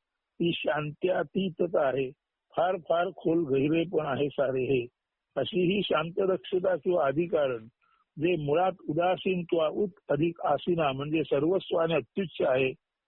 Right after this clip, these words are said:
कुणाही मर्यादिताच्या आवाक्यातील ते नाही, त्यालाही आपले दर्शन आपणच घ्यावे, म्हणजे अधिकारणालाच आपले दर्शन आपण घ्यावे असे सहज व्हावे वाटते किंवा स्फुरते. आता अशा या अत्युच्चाचे दर्शन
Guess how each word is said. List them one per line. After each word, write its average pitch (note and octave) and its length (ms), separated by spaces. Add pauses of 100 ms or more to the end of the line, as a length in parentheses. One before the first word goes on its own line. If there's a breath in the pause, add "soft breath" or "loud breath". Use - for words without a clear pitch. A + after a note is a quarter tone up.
(160)
कुणाही E3 340
मर्यादिताच्या F3 960
आवाक्यातील D3 720
ते C#3+ 100
नाही, C#3 360 (500)
त्यालाही F3 480
आपले F#3 380
दर्शन E3 480
आपणच D#3 560
घ्यावे, C3+ 300
म्हणजे B2 420
अधिकारणालाच D#3+ 920
आपले F3+ 360
दर्शन D#3 440 (420)
आपण D#3 360
घ्यावे C#3+ 280
असे C#3+ 260
सहज F3 360
व्हावे D#3+ 280
वाटते C#3 480
किंवा D3+ 260
स्फुरते. C#3+ 580 (460)
आता D3 260
अशा F#3+ 320
या F#3+ 80
अत्युच्चाचे F3+ 720
दर्शन D3 480